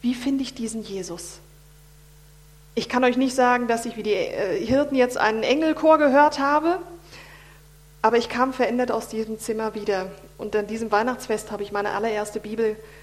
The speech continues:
gekriegt, wo drin stand, „Das ist meine Freude, dass ich mich zu Gott halte.“ Dieser Vers begleitet mich schon mein ganzes Leben. Das war mein Weihnachten.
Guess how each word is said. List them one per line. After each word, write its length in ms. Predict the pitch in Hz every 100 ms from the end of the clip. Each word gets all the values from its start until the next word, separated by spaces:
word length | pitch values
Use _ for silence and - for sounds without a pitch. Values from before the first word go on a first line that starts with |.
| - - - -
gekriegt, 580 | 220 214 240 294 - - - - - -
wo 80 |
drin 280 | 214 202 233
stand, 380 | 240 233 214 220 -
„Das 220 | 233 262
ist 180 | 240 -
meine 300 | 220 220 226
Freude, 640 | - - 196 214 208 185 190 - - - - -
dass 180 | 202 220
ich 140 | 208
mich 160 | 202 -
zu 80 |
Gott 260 | 202 190 -
halte.“ 300 | 185 185 -
Dieser 280 | 220 240 226
Vers 340 | 240 214 214
begleitet 500 | - 196 180 190 208
mich 160 | 190 170
schon 120 | 196
mein 120 | 185
ganzes 400 | 180 175 - -
Leben. 300 | 190 180 170 - - - - - - - - - - - - -
Das 380 | 226 277 -
war 100 | 208
mein 560 | 180 185 202 208 202 202 196 -
Weihnachten. 600 | 196 196 180 175 - -